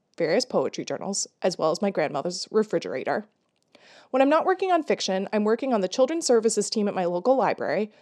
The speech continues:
mentoring students in mentorship programs, practicing calligraphy, and hanging out with my husband and our dog Scott,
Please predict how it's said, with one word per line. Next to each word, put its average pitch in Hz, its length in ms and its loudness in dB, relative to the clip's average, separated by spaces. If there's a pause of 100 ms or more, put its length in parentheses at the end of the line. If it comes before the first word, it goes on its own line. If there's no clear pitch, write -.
(280)
mentoring 247 320 4
students 226 480 0
in 196 280 -2 (160)
mentorship 175 360 -4
programs, - 540 -6 (400)
practicing 311 400 2
calligraphy, 196 640 0
and 208 120 -2
hanging 269 300 0
out 190 140 2
with 143 120 -2
my 233 120 2
husband 180 320 0
and 175 100 -4
our 180 80 -4
dog 190 240 0
Scott, - 420 -6